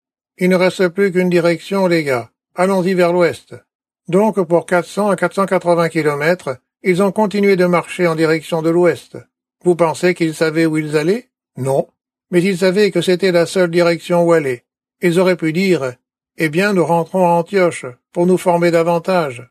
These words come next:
Non, non. Ils n'avaient pas besoin davantage d'instructions. Ils n'avaient pas besoin de rentrer et obtenir leur doctorat.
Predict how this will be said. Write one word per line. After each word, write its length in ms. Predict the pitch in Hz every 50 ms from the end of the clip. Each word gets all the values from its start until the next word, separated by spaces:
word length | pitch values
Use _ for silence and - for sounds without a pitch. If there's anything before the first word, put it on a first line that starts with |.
| _ _ _ _ _
Non, 280 | - 170 202 220 220 202
non. 260 | 196 202 208 185 - - _ _ _ _ _ _ _ _ -
Ils 100 | 208 190
n'avaient 180 | 190 175 175
pas 180 | 170 - 196 185
besoin 300 | 175 180 170 165 180 175
davantage 520 | 170 165 160 160 165 156 180 175 170 160
d'instructions. 680 | 160 160 160 - - - 170 160 - - - 202 185 - _ _ _ _ _ _ _ _ _ -
Ils 100 | 208 185
n'avaient 200 | 196 180 180 170
pas 180 | - 190 175
besoin 400 | 160 165 160 147 147 170 185 202
de 60 | 180
rentrer 460 | 160 143 160 160 156 - - 190 190 185
et 20 |
obtenir 560 | 175 165 160 - - 156 160 175 180 170 156
leur 160 | 151 151 151
doctorat. 600 | 151 156 147 151 - - 156 151 156 175 175 -